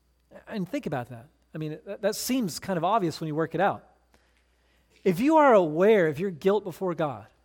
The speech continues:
and you're aware of the cost, and you've experienced that love for yourself, and you know how much God loves you and what he did to save you,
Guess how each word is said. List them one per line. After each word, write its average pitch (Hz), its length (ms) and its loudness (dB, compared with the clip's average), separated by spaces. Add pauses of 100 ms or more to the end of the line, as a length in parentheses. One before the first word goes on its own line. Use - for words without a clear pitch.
(1200)
and 202 120 -2
you're 269 120 4
aware 220 360 8
of 190 140 0
the 160 80 0
cost, - 840 -4 (1300)
and 214 100 -2
you've 262 140 6
experienced 254 760 0
that 175 200 0
love 226 240 4
for 220 80 -10
yourself, 190 420 0
and 214 80 -8
you 226 120 -6
know 247 340 6
how 247 120 2
much 240 160 -4
God 226 200 4
loves 214 280 2
you 196 80 0
and 180 80 -4
what 196 120 0
he 226 140 -4
did 247 300 -4
to 214 100 -10
save 233 380 -2
you, 120 160 -14